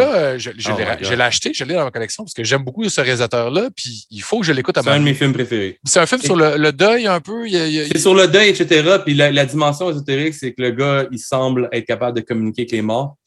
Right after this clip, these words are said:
Speaker 2: Ok.
Speaker 1: Puis de,
Speaker 2: Ouais.
Speaker 1: de passer le message aux autres. Fait que donc, il y a une, il y a une dimension ésotérique ou, ou du moins horreur un peu.
Speaker 2: Mhm.
Speaker 1: Mais c'est du real life horror.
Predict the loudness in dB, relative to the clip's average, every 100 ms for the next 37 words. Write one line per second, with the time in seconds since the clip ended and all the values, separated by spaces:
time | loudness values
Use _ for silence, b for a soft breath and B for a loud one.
0 | _ -8 -8 -4 0 2 2 0 2 0
1 | 0 -2 -4 -2 0 0 0 -2 0 -2
2 | -2 -4 -4 -2 -2 -2 -4 -2 -4 -4
3 | -4 -2 -2 -4 -4 -2 -2 -4 -2 -2
4 | 0 -2 -2 -2 -2 -2 0 0 0 -2
5 | 0 0 0 0 0 0 -2 -2 -2 -4
6 | B -10 -8 -6 -4 -2 0 0 2 2
7 | 0 -2 _ 0 2 2